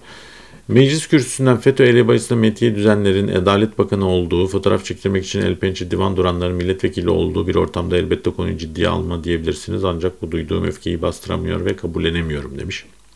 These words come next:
Ee, neydi o haber, haberi arkadaşlar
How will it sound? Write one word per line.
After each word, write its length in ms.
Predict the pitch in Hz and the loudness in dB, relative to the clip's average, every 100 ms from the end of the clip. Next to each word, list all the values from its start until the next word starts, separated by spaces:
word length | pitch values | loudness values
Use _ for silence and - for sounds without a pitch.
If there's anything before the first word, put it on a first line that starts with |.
| - _ _ _ _ - - - - - - - - | -20 _ _ _ _ -12 -12 -12 -18 -20 -20 -14 -4
Ee, 60 | 90 82 78 78 78 78 78 78 78 78 82 82 82 85 | 0 0 0 0 -2 -2 -2 -2 -4 -4 -6 -6 -6 0
neydi 240 | 120 117 | 2 4
o 300 | 92 82 87 - | 4 4 0 -6
haber, 400 | 76 92 95 - - | -6 0 2 2 -4
haberi 500 | 92 90 95 98 - | -2 0 2 2 0
arkadaşlar 640 | 82 78 80 78 - 80 | -6 -4 -4 -4 -4 -6